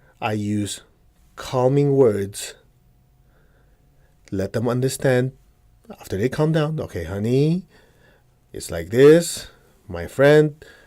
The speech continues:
this is what happened, but I understand where you're coming from.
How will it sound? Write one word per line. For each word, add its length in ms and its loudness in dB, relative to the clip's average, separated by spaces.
this 200 -12
is 120 -10
what 120 4
happened, 480 0
but 280 -2
I 140 -6
understand 360 -2
where 100 0
you're 120 -2
coming 280 0
from. 400 -6